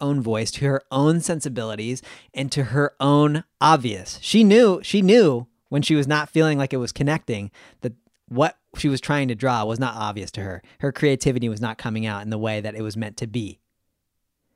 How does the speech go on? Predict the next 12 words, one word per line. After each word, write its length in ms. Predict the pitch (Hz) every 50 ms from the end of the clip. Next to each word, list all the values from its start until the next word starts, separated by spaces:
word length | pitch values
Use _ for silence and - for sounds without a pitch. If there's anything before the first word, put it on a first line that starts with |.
| _ _ _ _ _ _ _ _ _ _
She 120 | - - 151
was 100 | 139 -
trying 480 | - - 160 147 151 151 151 151 156 -
to 100 | 151 131
do 160 | 127 135 131
something 420 | - 147 127 120 - 120 117 117
that 200 | 117 113 117 - _ _ _ _ _
she 160 | - - 131 120
thought 220 | - 117 113 -
it 140 | - 117 -
should 400 | - - - - 139 131 123 104
be. 260 | 107 101 92 85 _